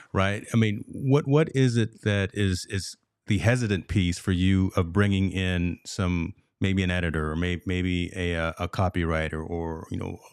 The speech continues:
someone to write, things of that nature? Is it, is it maybe the thought that some of the control of what is fusion marketing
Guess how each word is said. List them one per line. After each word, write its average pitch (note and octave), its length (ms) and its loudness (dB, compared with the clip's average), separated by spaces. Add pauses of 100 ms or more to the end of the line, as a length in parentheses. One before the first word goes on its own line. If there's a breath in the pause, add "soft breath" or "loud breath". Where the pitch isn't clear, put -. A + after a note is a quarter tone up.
(220)
someone F2+ 360 0
to E2+ 340 -4
write, F#2+ 520 0
things G2 200 0
of E2+ 80 -2
that E2+ 140 -2
nature? E2 260 -6 (360 loud breath)
Is A2+ 180 -6
it, A2 100 -6
is G#2+ 160 0
it F#2+ 140 -2 (540 loud breath)
maybe G#2 320 4 (100)
the F2+ 120 -4
thought G2+ 320 2
that F#2 160 0 (640)
some A2+ 240 0
of A2 60 6
the G#2 60 4
control G#2 680 4
of E2+ 420 -2
what G#2 440 2
is G#2+ 260 4
fusion G#2 640 4
marketing F#2+ 640 2